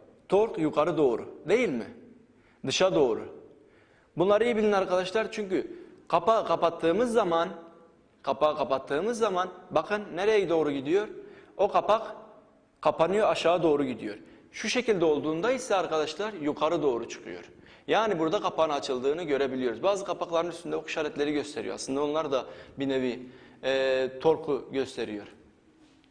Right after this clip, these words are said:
Evet, orta noktasından geçen eksen etrafında dönebilen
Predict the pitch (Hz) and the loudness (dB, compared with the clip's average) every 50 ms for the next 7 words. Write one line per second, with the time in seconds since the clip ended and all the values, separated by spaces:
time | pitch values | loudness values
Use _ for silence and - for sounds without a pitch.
0 | _ - - _ - - - _ _ _ - - - - - - 151 147 131 - | _ -20 -20 _ -20 -20 -20 _ _ _ -20 -20 -20 -20 -6 0 0 0 0 2
1 | - 196 208 202 - 247 240 214 - 214 180 - 175 165 160 156 147 147 185 208 | 0 0 0 2 2 2 2 2 2 0 0 0 0 -2 0 0 0 2 0 0
2 | - - 165 151 185 208 202 - 180 175 190 196 180 165 170 160 - 143 135 135 | 2 2 0 0 0 -2 -2 0 0 0 0 -2 -4 0 -2 -2 -2 -2 -4 -2
3 | 123 117 110 117 160 190 196 170 139 135 127 113 104 | -2 -4 -2 -2 -2 -2 0 0 0 0 0 0 -2